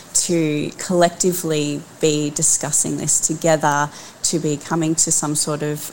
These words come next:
agreement on what they're wanting together, and to really be working on it from a collective angle. So I'm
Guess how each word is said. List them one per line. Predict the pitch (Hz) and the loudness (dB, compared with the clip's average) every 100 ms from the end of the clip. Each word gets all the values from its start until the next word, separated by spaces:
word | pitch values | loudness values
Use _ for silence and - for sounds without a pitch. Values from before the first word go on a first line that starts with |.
| 165 | -8
agreement | 156 151 156 156 147 | -6 -4 0 0 -2
on | 156 151 | -2 -4
what | 151 | -4
they're | 151 | -4
wanting | 147 143 143 | -4 -4 -4
together, | 151 - 151 147 147 139 143 - - - - | -4 -4 0 2 2 2 0 -6 -18 -20 -8
and | 160 151 | -2 -2
to | 165 | -2
really | 151 151 143 143 | -2 -2 -2 -4
be | 143 139 139 135 143 156 - | -4 -2 -4 -6 -8 -12 -6
working | 160 147 - 139 | -2 -2 -2 -6
on | 135 | -6
it | |
from | - 139 | -6 -8
a | 139 | -8
collective | - - - - - | -8 -10 -8 -10 -8
angle. | 53 - - 170 - - - - - | -6 -6 -6 -8 -12 -18 -16 -18 -4
So | - 185 170 165 165 - - - - - | 0 4 4 4 2 -2 -10 -20 -6 0
I'm | 165 151 | 2 0